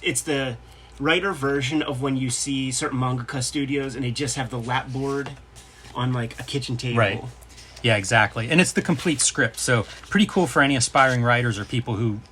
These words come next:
Speaker 2: love this book or just wanna see how, you know, an original creator really comes about, uh, you know, their process. These are the sketches for the cover. And I mentioned earlier how, you know, this would have been like, it would have said Watchmen on the Watchmen, and then this would have been your, your image,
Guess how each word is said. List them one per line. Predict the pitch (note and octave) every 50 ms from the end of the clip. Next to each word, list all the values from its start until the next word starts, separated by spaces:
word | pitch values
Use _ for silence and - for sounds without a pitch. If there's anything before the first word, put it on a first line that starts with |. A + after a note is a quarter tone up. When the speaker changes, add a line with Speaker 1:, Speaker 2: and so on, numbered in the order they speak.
| C3 A#2+ A#2
Speaker 2:
love | A#2+ A#2+ A#2+ B2 A2 G#2+
this | A#2+ A2+ -
book | - A2+ A2+ A#2 A2+ A2+ -
or | A2 G#2 G#2 G2+ - - - - -
just | - - - -
wanna | B2 A#2 -
see | - - A2+ F#2+
how, | A2+ G#2+ G#2+ G#2 G2+ - - - - - - - - - -
you | - F#3
know, | A2 G#2 G#2+
an | G#2+
original | A2 A#2 B2 A#2 A2 A2+ G#2+
creator | - - - B2 A2+ A2+ A2 G#2+ G2+
really | G#2 A2 G#2 G2+ F#2+
comes | - B2+ A#2+ F#2+ G2
about, | F#2+ F#2 A2 A2 G#2 G#2 A#2 - - - - - - - -
uh, | - F#2+ F#2+ G2+ A2 -
you | C3 A#2
know, | G#2+ G2
their | G2 -
process. | - B2 A#2 A2 - - G#2+ F#2+ - - - - - - - -
These | - A#2+ D3+ G3+ G3+ F#3
are | F#3 D3+
the | A#2+ A2+
sketches | - - - D3+ C#3+ C3 - - G#2+ G2+ - - -
for | - - C3+ A#2
the | G2+
cover. | - - - D3 C#3+ A#2+ G#2+ G2 - - -
And | C3 A#2+
I | A#2+ B2
mentioned | C3 D3 D#3+ - - C#3+ C3+
earlier | C#3 C#3+ D3 D3 C#3 B2+
how, | A2+ C3+ B2 A#2+ A#2 A#2 - - - - - -
you | B2
know, | A#2 G#2
this | G2+ C3 D#3+ - -
would | E3+ C#3+
have | C3 A#2
been | B2+ B2
like, | A#2 A2 G2+ - - - - - - - - -
it | - D3+
would | C3 B2
have | A2+ -
said | - A2+ G2+ G#2
Watchmen | C3 C3+ B2+ - - B2 F2 F2 F#2 A2+ -
on | C3 A2+ G#2+
the | G#2
Watchmen, | F#2+ A2 - - - E3 D3 D3 C#3 F3 F3
and | - C#3+ C3+ C3
then | B2 A#2 B2
this | B2+ B2 B2 -
would | C3+ B2
have | A#2
been | A#2+ B2 A2+
your, | G#2+ G#2 -
your | - D3+ D#3 D3 - B2+ A2+ A#2
image, | C#3 E3 F#3 E3 C3+ A#2+ A2 -